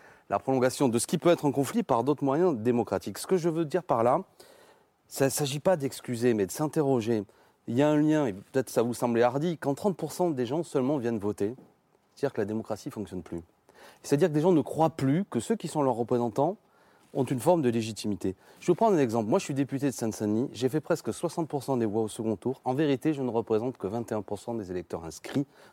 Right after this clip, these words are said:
de ma circonscription. Vous rajoutez à ça que chez moi, à Montreuil et Bagnolet, il y a beaucoup de gens qui n'ont même pas le droit de vote.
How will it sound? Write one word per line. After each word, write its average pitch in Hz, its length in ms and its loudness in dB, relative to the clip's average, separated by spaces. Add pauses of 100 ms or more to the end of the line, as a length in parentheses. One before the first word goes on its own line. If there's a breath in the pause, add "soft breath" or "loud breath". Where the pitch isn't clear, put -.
de 82 60 -6
ma 90 100 -4
circonscription. - 680 -6 (460 loud breath)
Vous 85 100 -4
rajoutez 175 380 4
à 185 100 6
ça 175 160 2
que 117 400 0
chez - 160 -4
moi, 120 200 2
à - 20 4
Montreuil 113 380 0
et - 20 4
Bagnolet, 113 320 0
il 110 60 0
y - 20 0
a 87 40 -4
beaucoup 196 260 0
de 160 40 -2
gens 196 140 4
qui - 80 -4
n'ont 98 60 0
même 156 120 0
pas 214 120 0
le 185 40 4
droit 127 140 2
de 104 60 -2
vote. 135 220 0